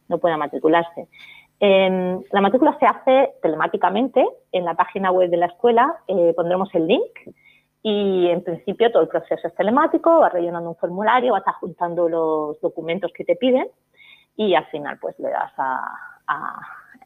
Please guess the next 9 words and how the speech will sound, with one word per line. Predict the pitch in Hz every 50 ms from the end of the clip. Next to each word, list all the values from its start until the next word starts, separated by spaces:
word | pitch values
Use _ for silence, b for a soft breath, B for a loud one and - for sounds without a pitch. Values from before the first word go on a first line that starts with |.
| _
a, | - 175 156 - 135 135 139 - - -
a | - - 170
entregar | 156 147 - 160 147 147 151 170 185
y, | 208 180 160 -
y | - 175 165
se | - -
hace | 151 - -
la | 156 143 143
matrícula. | 135 139 - - 226 220 226 170 - -